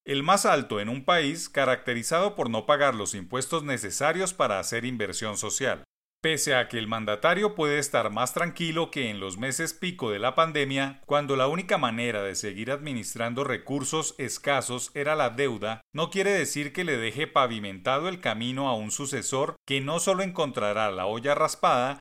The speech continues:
sino que se verá sin grado de inversión, aunque algunas de las condiciones estén dadas para que las firmas calificadoras de riesgo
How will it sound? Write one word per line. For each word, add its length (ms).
sino 300
que 80
se 180
verá 320
sin 220
grado 320
de 80
inversión, 680
aunque 340
algunas 400
de 80
las 180
condiciones 720
estén 420
dadas 340
para 240
que 120
las 180
firmas 340
calificadoras 800
de 140
riesgo 500